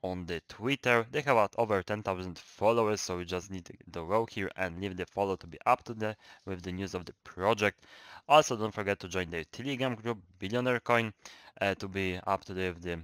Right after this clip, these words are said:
news from the project, with the commu-, you can join the community. Uh, also, don't forget to join my Telegram group,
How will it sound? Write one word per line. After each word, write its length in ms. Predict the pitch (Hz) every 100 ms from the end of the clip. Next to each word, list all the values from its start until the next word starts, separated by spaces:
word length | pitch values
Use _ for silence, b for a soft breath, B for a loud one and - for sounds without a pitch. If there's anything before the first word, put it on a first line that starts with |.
| 82
news 180 | 95 90
from 180 | 87
the 80 | 80
project, 460 | - 117 127 113 95
with 160 | 92
the 140 | 87 87 -
commu-, 380 | 104 107 104 98
you 100 | 104
can 220 | 101 92
join 220 | 98 92
the 100 | 82 -
community. 720 | 110 117 117 110 101 - 92 - B B B B B -
Uh, 160 | 117 139
also, 280 | 151 -
don't 200 | 107 113
forget 380 | - 98 101 101 -
to 180 | 95 85 _ 95
join 240 | 92 87
my 180 | 87 117
Telegram 440 | 139 143 123 127 117
group, 220 | 117